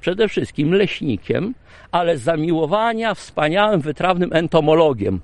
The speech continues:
Zbierał owady, chrząszcze, opisywał. Miał taką wiedzę z zakresu entomologii, że naukowcy z Polski i ze świata przyjeżdżali do Florianki albo prowadzili korespondencję.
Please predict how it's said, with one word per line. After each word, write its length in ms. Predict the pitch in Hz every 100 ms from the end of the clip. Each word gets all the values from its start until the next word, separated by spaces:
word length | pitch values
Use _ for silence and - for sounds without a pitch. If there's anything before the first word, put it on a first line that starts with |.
| - - -
Zbierał 720 | 110 110 139 180 151 127 127 -
owady, 760 | 98 92 165 190 180 170 156
chrząszcze, 760 | - - 180 190 185 - - 160
opisywał. 920 | 139 104 139 - 226 233 208 202 180 - - - -
Miał 260 | 165 202 190
taką 320 | 294 269 220
wiedzę 300 | 220 143 165
z 20 |
zakresu 360 | 175 214 208 180
entomologii, 720 | 151 170 151 113 90 185 - -
że 420 | 107 110 233 220
naukowcy 680 | 180 180 160 202 170 - 127
z 160 | - -
Polski 720 | 180 104 90 - - 262 190
i 60 |
ze 140 | 170 175
świata 420 | - 113 185 220
przyjeżdżali 480 | - 185 123 110 110
do 100 | 117
Florianki 640 | - 123 127 101 - 240 - - - -
albo 340 | 180 185 240
prowadzili 380 | 226 214 190 202
korespondencję. 880 | 220 214 - 302 370 180 - -